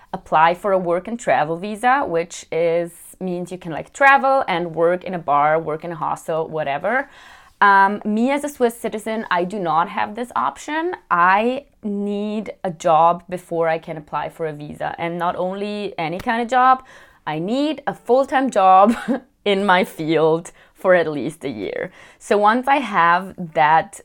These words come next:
um, contract with an employer, I can apply for a visa, but that employer also needs to make sure, um, they basically need to,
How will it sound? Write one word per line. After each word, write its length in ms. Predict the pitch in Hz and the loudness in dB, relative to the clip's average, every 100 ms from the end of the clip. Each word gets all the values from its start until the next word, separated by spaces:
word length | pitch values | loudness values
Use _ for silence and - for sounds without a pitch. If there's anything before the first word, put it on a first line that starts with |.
| - | -2
um, 560 | 156 151 160 160 160 - | 0 -2 -4 -6 -8 -8
contract 840 | - 143 165 208 220 254 262 - - | -4 -4 -2 0 2 2 -2 -14 -12
with 340 | 170 160 165 | -4 -2 -2
an 120 | - 175 | -4 -6
employer, 640 | 175 143 143 147 196 311 311 _ _ _ _ _ - - | -6 -4 -2 0 0 -2 -6 _ _ _ _ _ -20 -2
I 120 | 175 175 | 0 0
can 160 | 185 | -4
apply 340 | 170 165 160 170 | -2 4 4 2
for 200 | 180 156 | -2 0
a 240 | 151 - | 0 -4
visa, 680 | 165 202 277 175 160 190 170 - | -6 -6 -2 2 2 2 -2 0
but 420 | 233 294 - - - | 0 0 -6 -14 -4
that 180 | 202 220 | -2 -2
employer 520 | 220 - 170 185 - | -6 -6 0 2 2
also 440 | 170 170 170 185 | 2 0 -2 -4
needs 220 | 175 175 - | -4 -8 -10
to 100 | 175 | -10
make 180 | 165 | -10
sure, 540 | - - 170 165 170 175 - - _ _ _ | -10 -4 0 2 0 -2 -16 -20 _ _ _
um, 720 | 180 170 170 165 170 170 - - | -2 2 2 0 -4 -8 -12 -8
they 220 | 196 180 180 180 | -4 -4 -4 -6
basically 480 | 190 180 190 220 220 | -2 -2 -4 -8 -6
need 260 | 196 180 180 - | -6 -8 -12 -12
to, 600 | 190 175 170 175 175 170 | -6 -2 -2 -2 -2 -4